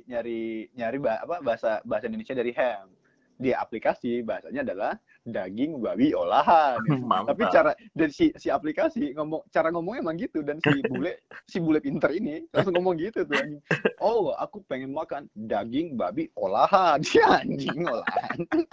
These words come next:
Speaker 1: <laughs>
Speaker 2: Tapi emang terbaik.
Speaker 1: Aduh.
Speaker 2: Tapi emang,
Speaker 1: Tapi
Speaker 2: tapi seperti biasa sih. Belajar
Speaker 1: Apa
Speaker 2: bahasa
Speaker 1: itu?
Speaker 2: Indonesia nomor satu adalah Pukima. <laughs>
Speaker 1: Iya, bukan, Bos. Dia, dia bukan.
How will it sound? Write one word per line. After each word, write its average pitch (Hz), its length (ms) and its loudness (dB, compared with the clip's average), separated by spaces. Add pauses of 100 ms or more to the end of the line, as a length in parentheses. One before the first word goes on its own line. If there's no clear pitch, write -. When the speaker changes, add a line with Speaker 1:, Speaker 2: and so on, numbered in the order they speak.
(640)
Speaker 1:
<laughs> - 0 - (1120)
Speaker 2:
Tapi 98 220 2
emang 101 280 0
terbaik. 98 380 -2
Speaker 1:
Aduh. 151 180 -6
Speaker 2:
Tapi 127 180 0
emang, 175 200 0 (100)
Speaker 1:
Tapi 139 220 -2
Speaker 2:
tapi 180 200 -4 (140)
seperti - 400 -2
biasa 143 300 0
sih. - 200 -18 (600)
Belajar 120 320 2
Speaker 1:
Apa 139 100 6
Speaker 2:
bahasa 107 140 2
Speaker 1:
itu? 127 80 -6
Speaker 2:
Indonesia 117 400 -4 (260)
nomor 127 340 0
satu 139 240 -4
adalah 127 240 -4 (360)
Pukima. 110 460 -4
<laughs> - 40 -6 (720)
Speaker 1:
Iya, 170 320 6 (160)
bukan, 165 320 0
Bos. 98 240 -6
Dia, 135 240 0 (560)
dia - 160 4
bukan. 156 240 -2